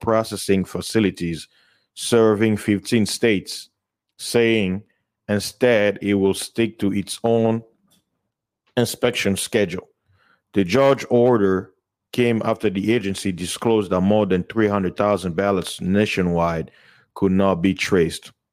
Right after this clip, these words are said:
U S District Judge Emmett Sullivan of the District of Columbia had given the mail agency until three thirty P M, coding three thirty-three, to conduct the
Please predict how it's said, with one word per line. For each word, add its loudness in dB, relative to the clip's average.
U 4
S 0
District -4
Judge -2
Emmett -2
Sullivan -2
of -2
the 0
District -2
of 0
Columbia -2
had -4
given 0
the 0
mail 2
agency -2
until -2
three 0
thirty 2
P 0
M, -4
coding 0
three -2
thirty-three, -4
to -4
conduct 2
the -2